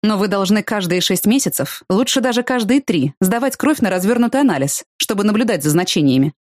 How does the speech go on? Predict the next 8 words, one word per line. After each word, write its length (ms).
Как 180
только 300
они 140
резко 260
ухудшатся, 720
необходимо 540
принимать 440
меры. 260